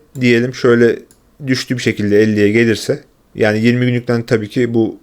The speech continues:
yetmiş dört, otuz, yetmiş otuz dörtten kalkabilir ama daha çok zorladığı yeri delme ihtimali daha fazla. Şimdi sayısız kez bu yetmiş otuz dörtleri zorlayıp üst tarafı iki kez zorladı ve birer kere zorladı.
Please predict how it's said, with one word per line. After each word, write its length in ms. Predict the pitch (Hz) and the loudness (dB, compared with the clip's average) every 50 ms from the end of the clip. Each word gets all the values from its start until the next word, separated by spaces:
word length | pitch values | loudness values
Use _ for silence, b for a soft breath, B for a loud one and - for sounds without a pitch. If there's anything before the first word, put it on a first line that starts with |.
| _ - | _ -4
yetmiş 380 | 127 120 113 113 - 120 - - | -2 -2 -2 -2 -4 -12 -4 -4
dört, 140 | 113 110 | -4 -2
otuz, 280 | - 113 - 117 120 123 | -2 -8 -8 -8 -6 -2
yetmiş 240 | 117 117 - - - | -4 -4 -4 -4 -6
otuz 180 | 127 120 123 | -6 -4 -2
dörtten 260 | 117 117 123 123 120 123 | -2 0 0 -2 -2 -2
kalkabilir 500 | - 117 113 113 - 127 135 139 147 175 | -2 -2 -2 0 -2 -4 -2 0 0 2
ama 300 | 175 147 117 101 - b b b b b b b b b b b b b b b b b b b _ _ - 113 | 2 2 0 -2 -4 b b b b b b b b b b b b b b b b b b b _ _ -2 2
daha 260 | 120 131 147 151 151 | 2 4 4 2 2
çok 240 | - 156 135 127 120 | 0 -2 -2 0 0
zorladığı 580 | 120 127 131 135 135 131 131 131 139 143 143 | 2 4 4 6 6 4 2 4 4 4 4
yeri 460 | 139 139 139 135 139 147 147 - - - | 6 4 4 4 4 2 0 -2 -6 -10
delme 400 | - 135 127 123 127 131 131 135 | -4 0 2 4 4 2 2 -2
ihtimali 480 | 131 131 - 127 120 120 127 139 139 127 | -4 -4 -4 -4 0 0 2 0 2 2
daha 220 | 131 127 127 131 | 2 2 2 2
fazla. 560 | 127 - 131 117 113 104 107 123 147 160 185 - - _ _ _ - | 0 0 0 2 2 2 0 0 -2 -2 -4 -10 -16 _ _ _ -14
Şimdi 320 | 131 131 127 127 127 120 | -12 -10 -10 -12 -10 -10
sayısız 440 | - - 127 127 127 - 143 135 - | -2 0 2 2 2 0 -6 -6 -2
kez 360 | - 127 120 117 - - - | 0 0 0 0 -4 -12 -14
bu 200 | 131 139 127 123 | -6 -4 -2 0
yetmiş 540 | 120 120 117 120 - 127 - - - - - - | 2 0 0 -2 -6 -12 -10 -10 -10 -12 -8 -6
otuz 260 | 131 127 - 120 117 | -6 -6 -6 -4 0
dörtleri 360 | 120 120 117 - - 117 117 | 0 0 0 2 2 2 2
zorlayıp 580 | 113 120 135 135 127 120 113 135 147 - - - - _ - - - _ - - | 2 4 4 4 4 4 2 2 0 -4 -12 -20 -20 _ -14 -14 -14 _ -8 -8
üst 200 | 143 - - - | -8 -6 -2 0
tarafı 260 | 127 120 123 120 151 | 2 2 2 0 -4
iki 160 | 139 - - | -6 -6 -2
kez 220 | - 135 120 113 | 2 2 2 2
zorladı 560 | 101 110 110 104 101 101 101 123 160 170 156 139 | 4 4 2 4 4 0 0 0 0 -2 0 0
ve 220 | 127 131 123 117 | 0 0 2 2
birer 280 | 123 131 135 131 127 - | 4 4 4 2 0 0
kere 280 | - 110 98 95 95 - _ _ _ _ _ _ | 0 0 0 0 -4 -8 _ _ _ _ _ _
zorladı. 500 | - 113 113 107 101 98 98 101 139 165 | -6 0 0 0 2 0 -2 -4 -4 -8